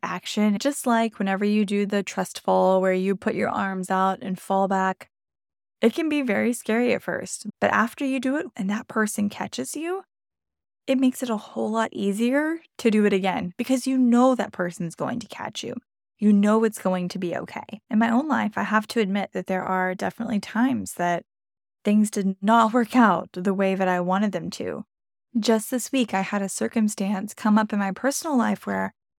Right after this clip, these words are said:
I started to get really fearful, and then I started to want to control everything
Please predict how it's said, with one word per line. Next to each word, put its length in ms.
I 80
started 320
to 80
get 180
really 280
fearful, 580
and 140
then 260
I 140
started 340
to 160
want 200
to 60
control 580
everything 640